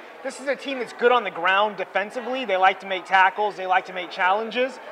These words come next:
So it's gonna be a tough physical game for our guys. Uh,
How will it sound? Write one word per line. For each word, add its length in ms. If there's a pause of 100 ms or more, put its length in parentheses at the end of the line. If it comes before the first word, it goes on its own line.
(120)
So 140
it's 100
gonna 180
be 100
a 80
tough 340
physical 360
game 320
for 80
our 220
guys. 420 (300)
Uh, 240